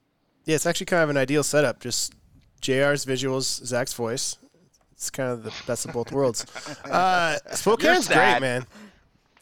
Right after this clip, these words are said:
Speaker 1: I know. I miss you.
Speaker 2: Yeah.
Speaker 1: Spokane
Speaker 2: You miss
Speaker 1: is
Speaker 2: us?
Speaker 1: great. It's fucking cold, but, uh, it's good. And it's just wider roads, bigger parking lots, less traffic, nicer people. Um,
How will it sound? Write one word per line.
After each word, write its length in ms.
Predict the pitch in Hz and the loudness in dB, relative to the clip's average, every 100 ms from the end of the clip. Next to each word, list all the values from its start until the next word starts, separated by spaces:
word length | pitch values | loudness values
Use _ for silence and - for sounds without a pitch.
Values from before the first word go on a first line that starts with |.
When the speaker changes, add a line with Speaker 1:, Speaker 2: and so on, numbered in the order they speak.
| - | -4
Speaker 1:
I 180 | 123 120 | -2 0
know. 140 | 101 | -2
I 100 | 104 | -6
miss 240 | 107 104 107 | -6 -6 -6
you. 100 | 104 - - - | -8 -12 -16 -8
Speaker 2:
Yeah. 40 | |
Speaker 1:
Spokane 500 | 107 190 208 226 220 | 0 2 4 4 4
Speaker 2:
You 60 | 220 | 6
miss 60 | |
Speaker 1:
is 300 | 190 180 170 | 6 6 6
Speaker 2:
us? 360 | 143 147 - - | 4 -2 -4 -10
Speaker 1:
great. 320 | - 156 156 135 | 0 2 4 2
It's 160 | 139 | 0
fucking 320 | - 185 180 | 0 0 -2
cold, 480 | 151 143 139 139 135 | -2 0 2 2 0
but, 300 | 131 123 120 - _ | 0 0 0 -8 _
uh, 580 | 123 123 120 117 110 107 | -2 2 2 2 2 -2
it's 140 | 135 - | -4 0
good. 340 | 160 131 98 - - | 2 2 -2 -10 -6
And 420 | 123 127 123 113 - - - | -2 0 -2 -4 -8 -12 -8
it's 320 | 131 - - | -6 -4 0
just 380 | 147 - - _ _ - - - _ _ - | 0 0 -4 _ _ -20 -20 -20 _ _ -8
wider 540 | 117 135 147 160 170 | 0 2 2 4 4
roads, 480 | 147 147 147 147 143 | 6 6 6 4 0
bigger 300 | - 151 156 | 0 2 2
parking 460 | - 139 135 139 139 | 2 0 0 -2 0
lots, 320 | 135 135 - | 2 2 0
less 200 | 139 143 | 0 0
traffic, 680 | - 131 131 - 135 123 - | 0 0 0 0 -4 -4 -4
nicer 280 | 127 - 131 | -2 -2 -4
people. 560 | - 120 117 110 117 - _ _ _ _ _ _ _ _ _ _ | -4 -4 -4 -4 -6 -12 _ _ _ _ _ _ _ _ _ _
Um, 540 | 110 107 107 104 104 | -8 -6 -4 -8 -12